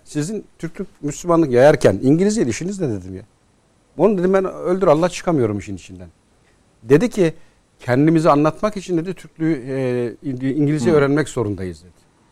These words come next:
Speaker 1: Elimi kaldırdım, "Sizinle" dedim, "yani baş edilmez, şeytanın aklına gelmez." dedim bu. Orada anladı bizim ne niyette olduğumuzu. Şimdi öylesine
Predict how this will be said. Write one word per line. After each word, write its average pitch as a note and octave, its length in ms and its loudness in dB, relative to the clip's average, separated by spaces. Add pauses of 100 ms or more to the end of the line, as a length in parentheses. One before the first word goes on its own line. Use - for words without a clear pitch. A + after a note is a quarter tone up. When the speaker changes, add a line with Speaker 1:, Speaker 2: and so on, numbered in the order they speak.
(400)
Speaker 1:
Elimi E3 240 2
kaldırdım, D#3+ 440 2
"Sizinle" D3+ 380 -2
dedim, C#3+ 240 -4
"yani B2+ 280 2 (200)
baş A#2+ 260 -4
edilmez, B2+ 400 0
şeytanın C3+ 480 0
aklına B2 320 0
gelmez." A#2+ 380 4
dedim A2+ 220 -2
bu. D3+ 180 2
Orada C#3+ 240 6
anladı A2+ 320 4
bizim G#2+ 280 -4 (400)
ne B2+ 140 6
niyette A#2+ 360 4
olduğumuzu. G2 560 -4 (480)
Şimdi G3+ 460 2 (600)
öylesine D#3+ 680 6